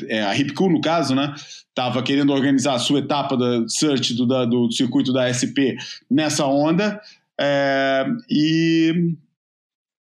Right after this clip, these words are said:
e os locais falaram, "Não, não, aqui vocês não vão organizar campeonato nenhum."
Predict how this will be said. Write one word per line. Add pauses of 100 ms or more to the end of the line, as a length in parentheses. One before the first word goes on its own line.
(300)
e
os
locais
falaram,
"Não,
não,
aqui
vocês
não
vão
organizar
campeonato
nenhum."